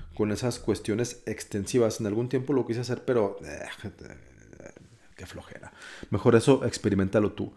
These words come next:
Entonces, aquí está, Q K Z Z X N. Muy, la verdad es que se ve de muy buena construcción para el precio. Mira,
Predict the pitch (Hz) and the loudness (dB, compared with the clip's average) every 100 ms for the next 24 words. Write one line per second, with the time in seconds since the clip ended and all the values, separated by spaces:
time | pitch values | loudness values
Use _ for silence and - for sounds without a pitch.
0 | - - - - 170 170 131 147 - 127 | -16 -20 -2 10 10 10 4 4 8 6
1 | - 135 160 156 143 156 165 160 - - | 6 4 6 6 6 8 6 4 -6 -6
2 | 127 - 139 - 127 - 127 - 143 156 | -4 4 4 6 2 0 0 4 4 4
3 | 190 196 - 123 123 139 170 143 143 185 | 2 2 -4 -2 4 6 6 4 4 8
4 | 156 165 196 - - 180 185 190 196 196 | 12 12 12 12 8 10 10 10 10 8
5 | 202 208 185 - 135 147 147 175 147 151 | 8 6 4 4 2 4 8 8 8 4
6 | 151 147 117 113 | 6 4 4 0